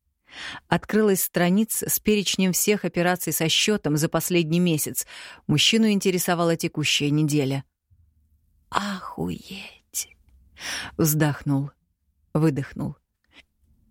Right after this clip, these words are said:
И отправился допрашивать дорогую во всех смыслах супругу. «Ксюша, ты мне ничего не хочешь рассказать?» «О чем?»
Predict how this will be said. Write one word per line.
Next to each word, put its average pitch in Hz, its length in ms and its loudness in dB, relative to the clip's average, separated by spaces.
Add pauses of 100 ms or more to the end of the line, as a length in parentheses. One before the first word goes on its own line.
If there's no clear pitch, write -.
(200)
И 170 80 4
отправился 190 600 0
допрашивать 175 720 2
дорогую 170 720 2
во 160 140 0
всех 165 380 0
смыслах 156 600 0
супругу. 143 720 -2 (1300)
«Ксюша, 165 760 0 (840)
ты 165 140 4
мне 202 160 4
ничего 214 460 2
не 170 120 2
хочешь - 460 -4
рассказать?» 147 840 -2 (1200)
«О 302 100 2
чем?» 165 580 0